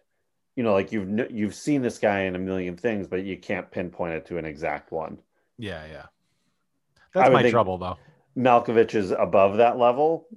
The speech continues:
Speaker 1: but
Speaker 2: For sure, then probably, but definitely now,
Speaker 1: Yeah,
Speaker 2: right?
Speaker 1: yeah, yeah.
Speaker 2: I mean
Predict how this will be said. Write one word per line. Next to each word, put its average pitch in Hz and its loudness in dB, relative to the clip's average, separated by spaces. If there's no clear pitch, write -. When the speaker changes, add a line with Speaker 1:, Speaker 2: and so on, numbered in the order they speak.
Speaker 1:
but 98 0
Speaker 2:
For 120 -2
sure, 123 0
then 120 -2
probably, 98 -4
but 92 -8
definitely 92 0
now, 85 -12
Speaker 1:
Yeah, 117 4
Speaker 2:
right? 180 -10
Speaker 1:
yeah, 82 -6
yeah. 78 -6
Speaker 2:
I - -12
mean 80 -14